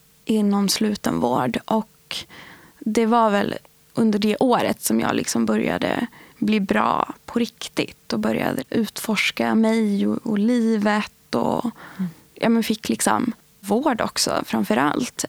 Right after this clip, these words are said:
Speaker 1: Och trygghet, riktig trygghet. Vuxna som liksom såg mig och mina behov och vad jag behövde och sådär.
Speaker 2: Mm. Du är ett år på slutenvård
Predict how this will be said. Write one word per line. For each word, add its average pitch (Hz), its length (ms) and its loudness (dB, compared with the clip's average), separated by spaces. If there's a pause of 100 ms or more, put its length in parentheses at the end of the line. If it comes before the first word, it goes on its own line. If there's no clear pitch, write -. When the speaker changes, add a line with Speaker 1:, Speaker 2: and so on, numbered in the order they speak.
(120)
Speaker 1:
Och 220 160 -2
trygghet, - 960 -2
riktig 240 440 -4
trygghet. - 680 -4
Vuxna 220 880 -2 (760)
som 208 240 0
liksom 208 240 -2
såg 220 340 0
mig 214 400 2
och 208 60 2
mina 208 240 4
behov 214 500 0 (140)
och 214 320 -2
vad 220 100 0
jag 220 120 -2
behövde - 440 -4 (320)
och - 120 -6
sådär. 151 240 0
Speaker 2:
Mm. 254 100 -6 (1160)
Du 180 220 2
är 165 200 0
ett - 260 -2
år 156 260 2 (440)
på - 260 -2
slutenvård - 680 -2